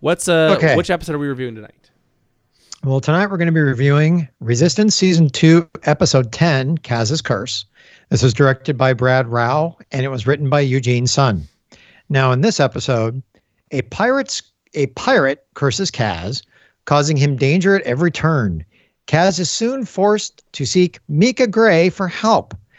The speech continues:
Speaker 2: but Kaz's curse gets worse when the Gavorian Death Gang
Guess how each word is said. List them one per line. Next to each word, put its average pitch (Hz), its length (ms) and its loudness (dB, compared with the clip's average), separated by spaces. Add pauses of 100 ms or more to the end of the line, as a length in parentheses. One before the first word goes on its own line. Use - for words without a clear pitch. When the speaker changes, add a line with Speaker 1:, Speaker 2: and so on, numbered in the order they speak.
(240)
Speaker 2:
but 175 260 0
Kaz's 254 420 -2
curse 208 320 -2
gets - 360 -4
worse 175 480 0 (400)
when 147 200 2
the 147 80 4
Gavorian 185 760 0
Death 214 280 -2
Gang 131 400 -4